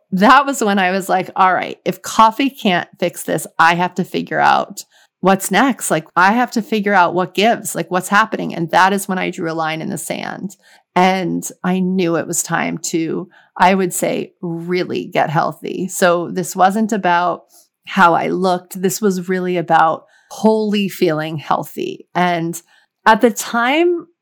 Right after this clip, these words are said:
I feel like I had a deep understanding of this. I don't know that I had words for it. I definitely was a little bit more aware of the weight than the fact that I wasn't healthy. I actually didn't really realize at the time that I wasn't healthy.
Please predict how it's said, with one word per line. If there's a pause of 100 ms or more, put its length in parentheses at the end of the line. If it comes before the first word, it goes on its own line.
(160)
I
feel
like
I
had
a
deep
understanding
of
this.
I
don't
know
that
I
had
words
for
it.
I
definitely
was
a
little
bit (320)
more
aware
of
the
weight (260)
than
the
fact
that
I
wasn't
healthy.
I
actually
didn't
really
realize
at
the
time
that
I
wasn't
healthy.